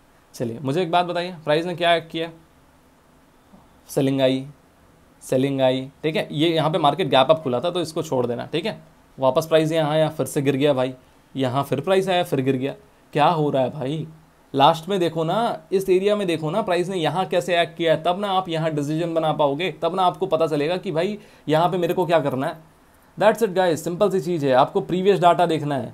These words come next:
ठीक है, पहले मार्केट ने यहाँ पे इस एरिया पे क्या किया, that's it। So that's it for now guys, please let me know in the comment section कि आपको ये वीडियो कुछ हेल्प किया कि नहीं, आपके लिए कुछ चीज़ें क्लियर हुई कि नहीं।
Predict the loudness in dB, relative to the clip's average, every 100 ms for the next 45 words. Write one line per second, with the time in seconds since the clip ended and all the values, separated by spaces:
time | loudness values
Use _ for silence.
0 | -4 0 0 2 0 2 4 4 2 -2
1 | -2 0 0 -2 -2 -2 -2 -2 0 0
2 | 0 -6 -6 -4 -2 -4 -10 -20 _ _
3 | -20 -20 -20 -20 -6 4 4 4 -4 0
4 | 0 0 -2 -4 -10 -6 -2 -2 -2 -2
5 | -2 0 0 0 -2 -4 -6 -2 0 0
6 | 0 0 0 0 -2 -2 -2 -2 0 0
7 | 2 0 -4 -4 -2 -2 -2 -4 -6 -4
8 | -4 -2 -2 -2 -4 -4 -6 -12